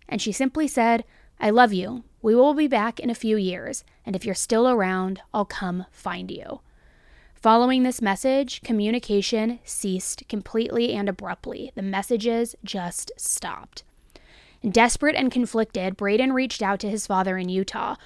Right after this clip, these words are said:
requesting for him to fly to Arizona to be there for support and companionship so that he wouldn't be alone through all of this. Now take a listen to this interview that Braden did with Nate Eaton of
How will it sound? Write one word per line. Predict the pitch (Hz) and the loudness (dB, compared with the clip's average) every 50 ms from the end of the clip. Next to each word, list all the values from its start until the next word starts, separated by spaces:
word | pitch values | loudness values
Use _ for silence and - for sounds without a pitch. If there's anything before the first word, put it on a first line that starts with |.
| - - - - | -20 -20 -12 -6
requesting | 226 190 _ - 226 220 - - - 254 240 | -6 -6 _ 0 0 0 0 0 -2 -2 0
for | - 262 | -2 -2
him | 208 214 214 | -2 -2 -2
to | 214 196 | -2 -2
fly | - 220 202 196 196 | -2 0 0 0 0
to | 214 | 0
Arizona | - 226 208 214 196 190 190 185 185 190 190 | 0 0 0 0 0 -2 -2 -2 -2 -2 -4
to | 180 - - 190 185 | -6 -6 -6 -6 -4
be | 185 - 190 | -4 -4 -2
there | 190 196 190 180 | 0 0 -2 -4
for | - - 190 | -4 -10 -8
support | - - 208 _ - - 233 233 240 233 247 - - - - - _ | -8 -8 -10 _ -4 0 2 4 4 4 4 2 -4 -14 -20 -20 _
and | - 202 165 | -10 -8 -8
companionship | - 180 175 - - 226 226 233 240 233 226 - - 240 233 - | -8 -12 -12 -6 -2 0 2 2 2 2 0 0 0 -2 -2 0
so | - 226 | -2 -2
that | 196 208 208 | 0 0 -2
he | 208 - 233 240 247 | -2 -2 0 0 2
wouldn't | 220 226 208 208 208 214 | 2 2 2 2 -2 -4
be | - 190 190 | -4 -4 -4
alone | 202 202 185 185 180 180 180 185 | -4 -4 -4 -4 -4 -4 -4 -4
through | 180 208 196 190 | -6 -8 -10 -8
all | - 135 - - | -8 -6 -8 -8
of | - - | -8 -8
this. | - - - - - - - - - - - _ _ - | -10 -12 -12 -12 -12 -10 -10 -10 -12 -16 -20 _ _ 2
Now | 254 254 | 2 2
take | 247 - 294 320 - | 2 2 0 0 2
a | 403 | 2
listen | 392 349 285 262 - - 285 269 | 2 4 2 2 2 2 0 2
to | 254 269 | 2 2
this | 214 226 262 269 - | 4 4 2 2 0
interview | - 233 214 208 214 208 196 208 202 202 214 - 214 | -4 -4 -2 0 0 0 2 2 4 4 2 2 0
that | 208 226 226 | -2 -4 -4
Braden | - 233 240 254 285 311 339 311 | 0 2 2 4 4 6 4 4
did | 226 220 202 208 208 | 6 6 4 4 4
with | 214 208 196 - | 4 2 0 0
Nate | 214 208 214 254 302 - - | 0 2 2 2 2 2 0
Eaton | - 226 214 208 - 214 214 220 - _ | -4 -4 -4 -4 -4 -2 -2 -4 -2 _
of | - 220 | -2 -2